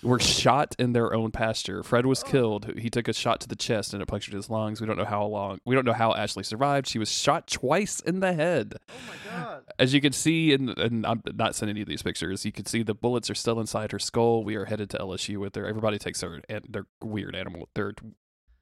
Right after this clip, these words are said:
Speaker 1: like, endangered animals to the L S U,
Speaker 2: Wow.
Speaker 1: uh, vet center.
Speaker 2: I was talking a lot of
Speaker 1: Uh,
Speaker 2: shit, but that's very sad.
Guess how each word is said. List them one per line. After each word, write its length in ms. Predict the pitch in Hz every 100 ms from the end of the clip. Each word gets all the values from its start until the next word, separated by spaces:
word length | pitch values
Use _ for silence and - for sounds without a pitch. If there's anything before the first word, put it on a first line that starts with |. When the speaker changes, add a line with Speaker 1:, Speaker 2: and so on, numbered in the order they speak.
| _
Speaker 1:
like, 200 | 127 113
endangered 520 | 120 117 98 98 87
animals 260 | 55 85 71
to 60 | 95
the 120 | -
L 120 | -
S 140 | 85 -
U, 200 | 62 -
Speaker 2:
Wow. 180 | - 240
Speaker 1:
uh, 280 | - 101 -
vet 200 | - -
center. 220 | 87 104 _ _ - - -
Speaker 2:
I 60 | 208
was 120 | 262
talking 260 | 294 -
a 40 | 254
lot 140 | 208
of 60 | 180
Speaker 1:
Uh, 40 |
Speaker 2:
shit, 180 | - 190
but 100 | -
that's 180 | 175 -
very 220 | 180 160
sad. 340 | - 139 110